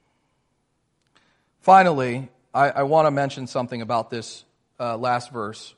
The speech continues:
verse thirteen. And that's where we see our last point. "Just as Jesus defeated the devil, we too will defeat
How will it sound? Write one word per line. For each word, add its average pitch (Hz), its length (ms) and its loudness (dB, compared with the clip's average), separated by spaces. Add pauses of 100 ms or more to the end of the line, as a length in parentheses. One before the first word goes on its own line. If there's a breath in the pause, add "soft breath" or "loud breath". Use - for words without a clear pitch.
verse 123 240 -10
thirteen. 113 540 -10 (640)
And 127 80 -6
that's 160 200 0
where 160 120 0
we 139 100 -2
see 147 160 -6
our 131 140 2
last 123 320 -2
point. 123 300 -6 (260)
"Just 190 280 2
as 180 180 0
Jesus 165 400 -6
defeated 160 460 -6
the 131 80 -4
devil, 127 480 2 (380)
we 196 280 0
too 139 540 -4 (300)
will 135 460 2 (140)
defeat 139 520 -6